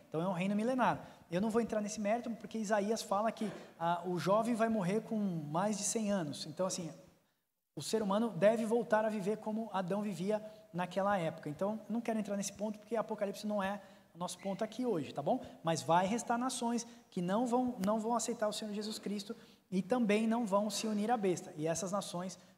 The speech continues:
vão ser regidas pela igreja, tá bom? Eu queria mostrar um videozinho bem rápido, não vou tomar muito tempo de vocês. Sumo sacerdote, ó. Cara, esse vídeo é muito legal. Se vocês quiserem,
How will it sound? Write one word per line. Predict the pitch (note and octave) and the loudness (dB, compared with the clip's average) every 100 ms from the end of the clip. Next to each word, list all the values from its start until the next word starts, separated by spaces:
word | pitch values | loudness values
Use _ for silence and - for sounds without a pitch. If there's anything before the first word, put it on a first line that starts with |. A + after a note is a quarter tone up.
| - | -4
vão | F3+ | -2
ser | F#3+ | 0
regidas | F3+ E3+ F3+ E3+ | -2 -2 -4 -2
pela | F#3 G#3+ | 0 0
igreja, | G3+ C#3 A#2 - | 0 -2 -6 -4
tá | |
bom? | D3 C4+ - - - - | 0 0 -2 -18 -4 0
Eu | |
queria | A#3+ C4+ C#4 | 2 4 4
mostrar | A#3+ A#3 A#3 | 4 2 2
um | A3+ | 0
videozinho | G#3 G#3+ F#3+ A3 | 2 0 0 0
bem | F#3+ G#3 | 0 0
rápido, | A#3+ D4+ A#3 A3+ B3+ C4 - - - - | 0 2 0 0 -2 -4 -8 -20 -18 -6
não | E3+ | -4
vou | F#3 | -2
tomar | F#3 F#3 | 0 0
muito | F#3 F#3 | 0 -2
tempo | F#3 F3 | -4 -2
de | E3+ | -4
vocês. | E3+ - G#3+ G#3+ - - _ _ _ _ - | -4 -2 -4 -4 -12 -20 _ _ _ _ -8
Sumo | G3+ | -4
sacerdote, | F3 G3+ A3 F3 D3 B2+ - | -4 -4 -4 -2 -4 -4 -4
ó. | C#3+ - - _ _ _ _ _ _ _ _ _ _ _ _ _ _ _ _ _ _ _ _ _ _ _ _ _ _ _ _ _ _ _ _ - | -6 -8 -20 _ _ _ _ _ _ _ _ _ _ _ _ _ _ _ _ _ _ _ _ _ _ _ _ _ _ _ _ _ _ _ _ -2
Cara, | F#3 F#3 | 0 0
esse | F#3+ G#3+ G3 | 0 -2 -2
vídeo | F#3+ F#3+ G#3 - | -2 -2 -4 0
é | |
muito | G3 G3 A#3+ A#3+ | 0 2 2 0
legal. | F3+ F3 F#3 | 0 0 0
Se | F#3 | -2
vocês | G3+ A3 G#3 | -4 -4 -4
quiserem, | E3 D3+ G3 E3 | -4 0 2 0